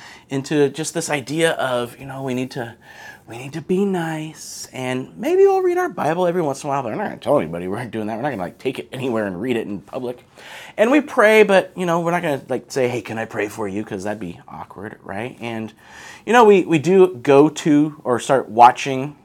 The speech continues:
church stuff, and even though we go to church, whatever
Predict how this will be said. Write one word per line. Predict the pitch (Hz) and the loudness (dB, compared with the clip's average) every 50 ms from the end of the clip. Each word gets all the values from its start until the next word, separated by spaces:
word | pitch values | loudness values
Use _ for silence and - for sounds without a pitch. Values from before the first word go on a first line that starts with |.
| _ _ _ _ - | _ _ _ _ -10
church | - - 147 139 139 - - - - - - _ - | -4 0 0 0 0 -2 -6 -8 -8 -10 -12 _ -18
stuff, | - - - - - - - - 127 120 131 147 175 - - | -14 -12 -10 -10 -10 -10 -6 0 2 4 4 4 4 0 -4
and | 139 131 123 113 - | -6 -6 -6 -6 -6
even | 180 233 254 | -4 -2 4
though | 233 202 | 6 6
we | 170 139 | 6 6
go | 117 110 151 185 208 | 6 8 10 10 10
to | 190 170 | 10 8
church, | - - - 120 127 151 - - - | 4 2 -4 -2 -2 -4 -4 -10 -8
whatever | 127 135 143 139 131 120 107 - | -4 -2 0 0 0 0 0 -2